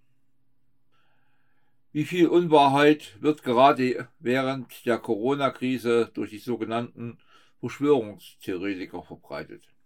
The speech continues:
Dennoch gibt es auch in unserem Land unheimlich viele Anhänger. Den Opfern eines besonders ausgeklügelten Propagandasystems, bei dem viele Menschen zu Opfer und Täter wurden, haben wir in dieser Woche gedacht.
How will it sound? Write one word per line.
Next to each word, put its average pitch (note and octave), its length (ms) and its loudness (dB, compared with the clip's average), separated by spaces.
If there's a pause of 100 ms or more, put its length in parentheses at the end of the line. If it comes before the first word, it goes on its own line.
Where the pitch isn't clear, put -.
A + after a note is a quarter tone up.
(600)
Dennoch C#3 400 -4
gibt - 260 -6
es A#2 140 -10
auch B2 260 2
in A#2+ 80 -2
unserem B2 380 -8
Land C3 440 -4
unheimlich A#2+ 520 -6
viele A2+ 300 -8
Anhänger. E2 440 -14 (1800)
Den A2+ 100 -2
Opfern D3+ 420 4
eines C3 320 0
besonders C3+ 540 -6
ausgeklügelten C3 840 -2
Propagandasystems, A#2+ 1400 -6 (400)
bei A2 100 -8
dem B2 240 -8
viele B2 260 -2
Menschen A#2 460 -6
zu - 180 -6
Opfer - 300 -6
und A2 220 -6
Täter B2+ 320 -4
wurden, A#2 400 -8 (360)
haben A#2+ 300 -2
wir B2 140 0
in A#2+ 180 -6
dieser B2 240 -4
Woche A2+ 300 -2
gedacht. - 560 -18